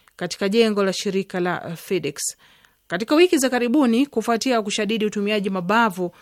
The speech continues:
unaohusu ufyatulianaji risasi kote Marekani, kumeibuka mijadala kuhusu uhuru wa kubeba silaha moto nchini humo. Idadi kubwa ya watu wamepoteza maisha katika ufuatiliaji risasi huo wa risasi,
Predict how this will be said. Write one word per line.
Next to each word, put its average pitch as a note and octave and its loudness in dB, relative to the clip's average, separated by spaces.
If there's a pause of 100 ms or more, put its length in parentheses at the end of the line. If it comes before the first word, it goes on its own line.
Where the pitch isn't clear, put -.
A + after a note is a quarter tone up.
(340)
unaohusu G#3 2
ufyatulianaji G3 -2
risasi G3 2
kote F#3+ -2
Marekani, F3+ -2 (500)
kumeibuka C4 4
mijadala F#3 -2 (100)
kuhusu G#3+ 0
uhuru A#3+ 2
wa A3+ 0
kubeba A3 2
silaha G3+ -2
moto G3 -4
nchini E3 -6
humo. D#3+ -6 (440)
Idadi F#3 0
kubwa G#3 0
ya G#3 2
watu A3+ 2
wamepoteza G#3+ -2
maisha G#3+ -2 (360)
katika B3+ 4
ufuatiliaji B3 0
risasi B3 0
huo A#3 2
wa G#3 0
risasi, G#3+ 0